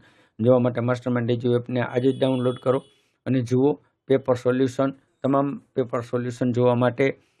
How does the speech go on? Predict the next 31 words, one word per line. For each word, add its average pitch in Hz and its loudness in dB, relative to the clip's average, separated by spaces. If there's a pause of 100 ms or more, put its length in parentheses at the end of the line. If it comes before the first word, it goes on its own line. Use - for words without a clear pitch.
(220)
અ, 123 2
કોઈ 135 4
પણ 131 -2
પ્રકારની 127 0
મુશ્કેલી 123 0
પડે 123 -2
તો 117 -6
નાઇન 117 2
સિક્સ 120 -8
ઝીરો 120 2
વન 131 -2
ઝીરો 123 -2 (720)
નાઇન 131 2 (120)
એઇટ 165 2
સેવન 131 0
સિક્સ 123 -6 (120)
પર, 120 2 (140)
અ, 113 -6
કોલ 127 2
કરી 135 2 (160)
અને 120 0 (180)
પૂછી 123 -4
શકો 131 -2
છો. 139 0
ડિસ્ક્રિપ્શન 131 -4
બોક્સમાં 143 2
પણ 143 0
આમની 127 0
લિંક 127 -2
આપેલી 131 -2
છે, 143 2